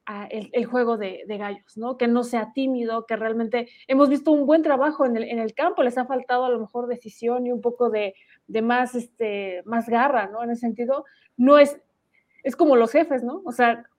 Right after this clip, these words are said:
excelente juego, puede, ten-, tiene dos que tres figuras ahí que funcionan, pero, pues, falta realmente el sentido de la contundencia ya en el, en,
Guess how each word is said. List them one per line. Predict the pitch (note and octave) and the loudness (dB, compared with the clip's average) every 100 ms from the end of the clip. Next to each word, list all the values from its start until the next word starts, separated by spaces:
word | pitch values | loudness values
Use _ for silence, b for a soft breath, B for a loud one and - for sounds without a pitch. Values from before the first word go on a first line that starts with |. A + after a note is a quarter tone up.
| - | -2
excelente | C4 C4 B3 C4+ C#4 B3 | -2 4 6 6 6 4
juego, | B3 C#4 C#4+ C#4+ C4+ | 6 6 6 6 4
puede, | B3+ B3 B3 B3 - | 4 4 2 -2 -4
ten-, | B3 A#3 G3+ | -4 -4 -4
tiene | B3+ B3 | -2 0
dos | A#3+ | 0
que | A#3+ A3+ | -2 -4
tres | - - | -4 -4
figuras | A#3+ G#3+ A3+ A3+ | -4 -2 -4 -4
ahí | A3 A3+ | -6 -4
que | A3 | -6
funcionan, | G#3+ A3 G3+ C4 C4+ D4 E4 b b b _ _ | -8 -12 -2 -2 -2 -6 -10 b b b _ _
pero, | - C#4+ D4 D#4 B4+ - _ _ _ | 8 10 10 6 4 -6 _ _ _
pues, | - F#3+ | -16 -12
falta | G#3+ A3 G3+ | -6 -6 -4
realmente | C#4 A#3 A#3 A3+ G#3 B3 D4 G#3+ | -2 -2 -4 -8 -8 -6 -4 -6
el | G3 | -10
sentido | F#3+ G3 A3 A3+ | -12 -10 -6 -4
de | G#3+ | -4
la | F#3+ | -8
contundencia | F#3+ G3 F#3+ F#3+ G#3+ C#4 A#3 F#3+ | -10 -12 -12 -10 -8 -8 -10 -12
ya | G3+ G3 | -12 -12
en | G3 | -16
el, | F3 | _
en, | - F#3 | -20 -20